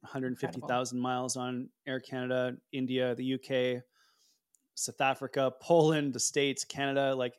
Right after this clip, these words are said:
Speaker 1: all over the
Speaker 2: Wow.
Speaker 1: world, uh, which was amazing for seeing the
Speaker 2: Mm.
Speaker 1: world, terrible for my health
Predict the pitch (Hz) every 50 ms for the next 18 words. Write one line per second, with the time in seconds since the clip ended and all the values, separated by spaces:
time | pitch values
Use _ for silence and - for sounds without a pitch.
0 | - 151 151 170 165 143 139 147 151 135 131 123 123 120 123 123 120 120 117 -
1 | - - _ _ _ _ _ - - _ _ _ _ _ - 135 135 131 135 139
2 | 139 - 165 147 - - - 151 139 143 135 131 139 139 147 147 151 139 - 135
3 | 113 117 131 180 233 226 - 143 120 - - - 139 135 135 131 123 120 120 120
4 | 120 123 120 131 - - - 113 135 151 160 160 156 147 127 127 127 123 - -
5 | 131 123 117 113 110 113 120 113 123 147 151 -